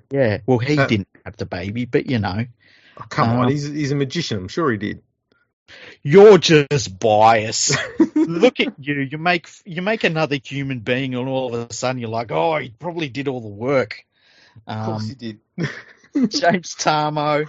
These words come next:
Speaker 1: I think
Speaker 2: That's a
Speaker 1: we
Speaker 2: no.
Speaker 1: off the
Speaker 2: That,
Speaker 1: list.
Speaker 2: that's a hard no.
Speaker 1: Jack Bird.
Speaker 2: That's
Speaker 1: Oh,
Speaker 2: a harder
Speaker 1: sorry.
Speaker 2: no.
Speaker 1: Some-, something about being in Penrith when I see the name Jack Bird.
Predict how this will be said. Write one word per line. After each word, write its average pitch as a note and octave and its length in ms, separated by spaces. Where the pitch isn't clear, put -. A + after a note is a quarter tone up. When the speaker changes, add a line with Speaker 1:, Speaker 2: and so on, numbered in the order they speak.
Speaker 1:
I G2+ 100
think G#2+ 120
Speaker 2:
That's B2 160
a B2+ 40
Speaker 1:
we A2+ 60
Speaker 2:
no. G#2+ 260
Speaker 1:
off G#2+ 120
the F#2+ 100
Speaker 2:
That, B2+ 140
Speaker 1:
list. - 180
Speaker 2:
that's B2+ 160
a - 20
hard G#2 380
no. G#2+ 260
Speaker 1:
Jack D3 420
Bird. D3 360
Speaker 2:
That's A3+ 120
Speaker 1:
Oh, F#3+ 80
Speaker 2:
a C3 40
harder C3 80
Speaker 1:
sorry. C#3 360
Speaker 2:
no. A#2+ 180
Speaker 1:
Some-, F#3+ 300
something G3 280
about D3+ 240
being C3+ 200
in B2+ 100
Penrith B2+ 420
when C3+ 120
I A#2+ 60
see C3+ 240
the B2+ 200
name A#2+ 200
Jack B2 260
Bird. C#3 240